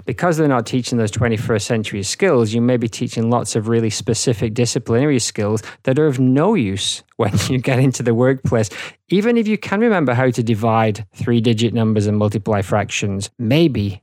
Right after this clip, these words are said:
maybe that's not gonna help you when you have to set up a project between people in five different countries. Anyway, that's a whole different, that's, that's another one of the million topics we can go off.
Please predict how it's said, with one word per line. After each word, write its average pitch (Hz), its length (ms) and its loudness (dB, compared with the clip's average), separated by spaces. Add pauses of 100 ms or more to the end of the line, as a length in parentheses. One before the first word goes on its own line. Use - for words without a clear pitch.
maybe 113 540 0
that's 104 320 -4
not 120 160 0
gonna 120 180 0
help 117 380 0
you 113 80 -2
when 110 160 -2
you 107 100 -2
have 107 220 -2
to - 80 -8
set 113 320 -2
up - 160 -4
a 107 120 0
project 107 600 0
between 110 360 -2
people 113 360 -2
in 107 120 0
five 101 340 0
different 101 320 -6
countries. 107 560 -2 (100)
Anyway, 113 400 2
that's 123 280 -2
a 120 40 0
whole 127 300 2
different, 107 420 -2
that's, 135 220 0
that's 156 320 -2
another 147 360 2
one 139 180 4
of 123 80 2
the 120 80 4
million 120 420 4
topics - 480 -4
we 107 80 0
can 110 160 -4
go 101 200 0
off. 98 260 -2